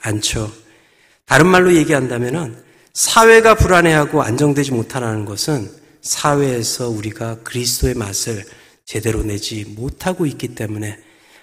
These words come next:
하나님의 나라가 세워지지 않고 있기 때문에 그 책임은 우리에게 있다라는 것을 말씀하고 있는 것입니다.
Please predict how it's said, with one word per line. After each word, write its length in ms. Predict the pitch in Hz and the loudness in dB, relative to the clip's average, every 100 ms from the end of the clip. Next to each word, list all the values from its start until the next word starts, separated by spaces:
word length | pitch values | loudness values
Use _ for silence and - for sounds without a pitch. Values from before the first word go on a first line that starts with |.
| - | -2
하나님의 460 | - 233 233 220 | 4 6 6 4
나라가 380 | 208 175 170 160 | 6 4 4 2
세워지지 500 | - 185 170 151 147 | 0 0 -2 -2 -4
않고 400 | 113 120 127 190 | -2 -4 -4 -4
있기 300 | 160 120 - | -4 -6 -8
때문에 520 | 113 104 123 147 110 - _ _ | -8 -4 -4 -4 -6 -16 _ _
그 200 | - 160 | -4 -4
책임은 600 | - - 123 123 131 101 - _ _ _ | -4 -6 -8 -6 -6 -6 -12 _ _ _
우리에게 760 | 123 127 202 220 147 98 95 - _ _ _ | -10 -4 0 0 0 -6 -10 -16 _ _ _
있다라는 680 | 135 - 123 110 110 107 107 | -12 -6 -4 -4 -4 -6 -8
것을 420 | 101 - 185 113 - _ _ - | -6 -4 -4 -6 -12 _ _ -12
말씀하고 1120 | 101 101 - 110 101 101 147 139 113 101 - - | -8 -6 -6 -8 -10 -8 -4 -2 -4 -6 -14 -6
있는 320 | 113 107 104 | -4 -2 -4
것입니다. 520 | 104 - 110 104 101 | -8 -8 -10 -12 -16